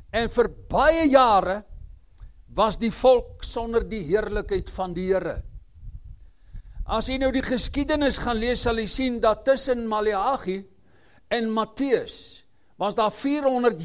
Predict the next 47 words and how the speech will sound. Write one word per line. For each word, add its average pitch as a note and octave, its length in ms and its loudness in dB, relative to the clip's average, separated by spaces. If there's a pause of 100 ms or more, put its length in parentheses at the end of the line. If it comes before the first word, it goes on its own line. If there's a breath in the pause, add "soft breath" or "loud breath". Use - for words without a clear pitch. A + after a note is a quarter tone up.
jaar G3 480 0 (480)
wat G#3 160 4
die G#3+ 80 0
Here C4 400 6
nie C#4 100 2
met B3 180 -2
hierdie A#3+ 200 -2
volk A#3+ 380 2
gepraat A#3 500 -2
het C3+ 140 -4
nie, D#3+ 100 -4
hy F#3 80 0
het A3 80 -4
hom G#3 140 -2
onttrek. G3+ 420 -6 (1600 soft breath)
Maar A3 100 0
nou D4+ 160 2
lees D#4+ 300 2
ons A#3 240 0
bietjie A#3+ 260 -2
later C4 440 4
in A#3 100 0
die G#3+ 100 -2
boek A3+ 300 -4
Esegiel, F#3 640 0 (920)
gee C#4+ 220 -4
die D4+ 160 2
Here C#4 340 4
vir B3 280 -8
Esegiel B3 640 2
'n G#3+ 100 -2
gesig C4+ 420 4 (880 soft breath)
van A#3+ 160 2
die A3+ 160 0
dinge C4+ 320 4
wat A#3 220 0
gaan G#3 340 -6
kom G#3+ 360 0
en A3 140 -4
wat A3 220 2
nog G3+ 220 0
gaan G3+ 160 -4
gebeur. F#3+ 640 -2
En F#3 140 -2
luister G3+ 340 2
nou G#3 120 -4
mooi, G3 420 0